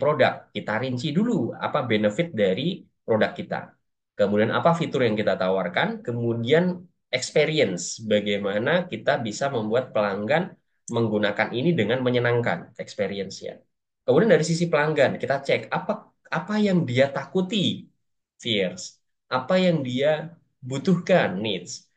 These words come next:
apa yang dia inginkan, wants. Kemudian nanti kita mapping. Dari sisi kompetitor atau substitutes, rincikan juga hal yang sama, nanti kita matching.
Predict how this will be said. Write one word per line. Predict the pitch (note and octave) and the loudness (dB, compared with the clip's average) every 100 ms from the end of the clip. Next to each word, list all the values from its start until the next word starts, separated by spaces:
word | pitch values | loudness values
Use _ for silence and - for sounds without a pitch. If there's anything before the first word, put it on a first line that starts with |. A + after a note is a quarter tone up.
| _ | _
apa | A#2 C3 F3+ | -4 -2 2
yang | F3+ D#3+ B2+ | 4 4 2
dia | C3+ E3 | 0 0
inginkan, | D#3 D#3+ F#3 E3+ A2 F2+ - | 0 2 2 2 0 -2 -4
wants. | G2+ G#2 F2+ - - _ _ _ _ | -4 -2 -2 -6 -18 _ _ _ _
Kemudian | G2+ A#2 B2 | -6 -4 -4
nanti | A#2+ | -4
kita | A2+ B2+ D3 | -4 -4 -2
mapping. | G2 - - - - - | -4 -6 -10 -12 -16 -10
Dari | A#2+ D3+ G#3 | 2 4 6
sisi | G#3+ F#3 F#3+ F3+ | 2 -2 -2 0
kompetitor | E3 E3+ F#3 C4 F3 C#3 | 2 2 2 2 2 0
atau | C#3 | 0
substitutes, | B2 - B2+ G#3+ - - | -4 -8 -6 -6 -8 -4
rincikan | C#3 C#3 D#3 E3 E3+ | -2 -2 0 4 4
juga | D#3+ A#2 | 4 2
hal | G#2+ | 0
yang | G#2 | -2
sama, | G#2 F2+ A2+ E3+ - _ _ _ | -4 -4 -2 -2 -6 _ _ _
nanti | G#2+ A2 | -6 -4
kita | G2+ A#2 D#3+ E3 - | -2 0 0 -4 -6
matching. | G2+ F#2 - | -6 -6 -8